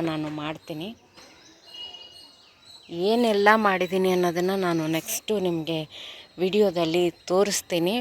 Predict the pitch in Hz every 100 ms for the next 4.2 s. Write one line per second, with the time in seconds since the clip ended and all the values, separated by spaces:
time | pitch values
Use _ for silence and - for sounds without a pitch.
0 | 214 190 220 240 226 220 220 208 190 -
1 | 196 220 - 233 202 196 190 170 185 175
2 | 175 185 175 - 214 269 - - - -
3 | - - - _ _ _ - 180 170 175
4 | 139 202